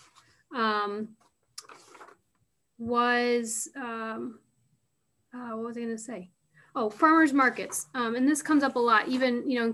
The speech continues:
talking with my mom recently, um, you know, or finding a C S A. Um, but let's, let's stick with farmer markets for a minute. If there are not farmers markets nearby,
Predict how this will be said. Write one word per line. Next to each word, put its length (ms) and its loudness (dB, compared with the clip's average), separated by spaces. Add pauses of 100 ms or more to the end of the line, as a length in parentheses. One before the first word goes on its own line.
talking 300 -2
with 140 -2
my 100 0
mom 280 2
recently, 800 -4 (140)
um, 500 -4
you 100 -4
know, 160 -4
or 120 -8
finding 340 0
a 60 -4
C 240 -4
S 280 -8
A. 400 -6 (200)
Um, 540 -8 (680)
but 140 -6
let's, 220 -6
let's 160 -4
stick 160 -2
with 160 -2
farmer 260 -2
markets 380 -6
for 160 -6
a 40 -4
minute. 380 -6 (240)
If 340 -2 (120)
there 160 2
are 160 0
not 320 2 (220)
farmers 300 -2
markets 360 -4
nearby, 720 -4